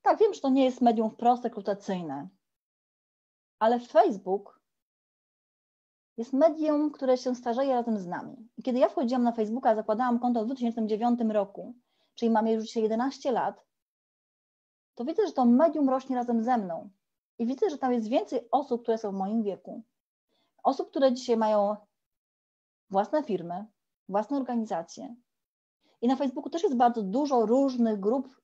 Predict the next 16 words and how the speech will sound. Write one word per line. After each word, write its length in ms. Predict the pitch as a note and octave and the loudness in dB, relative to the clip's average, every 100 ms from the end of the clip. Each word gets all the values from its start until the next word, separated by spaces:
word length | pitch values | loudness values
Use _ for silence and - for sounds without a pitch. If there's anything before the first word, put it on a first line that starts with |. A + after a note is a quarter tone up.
| _ | _
które 440 | - A3+ G#3+ A3 - _ _ _ | 0 4 6 4 -4 _ _ _
zrzeszają 580 | - A3 B3+ B3 A#3+ A#3+ _ G#3+ | -8 -6 0 2 2 0 _ -8
różne 260 | G#3 G3+ | -4 -4
branże, 560 | G3 G#3 A3+ B3+ C#4+ D#4+ _ _ | -2 -2 -2 -2 -4 -6 _ _
przedsiębiorców, 800 | - G#3 - G#3 G3+ A3+ A3+ C#4 | -12 -10 -6 -4 -2 -2 -4 -10
w 80 | - | -12
których 260 | - C#4+ D#4 | -8 -6 -4
nie 100 | F#4+ | 2
tylko 320 | A#4 E4+ C4+ | 2 2 0
są 220 | B3+ A#3+ | 2 2
głupawki, 760 | G#3 G#3 G3 F#3+ - A#3+ B3 - _ _ _ _ | 2 0 0 -4 -4 -6 -6 -10 _ _ _ _
ale 160 | A3 A#3+ | 0 0
także 260 | A#3+ D4 D#4 | 0 -2 0
są 120 | C#4+ | 2
merytoryczne 420 | B3+ B3 B3+ C4+ | 2 2 -2 -2
dyskusje. 640 | C#4 - - - F#3+ F#3 | -4 -6 -10 -8 -8 -10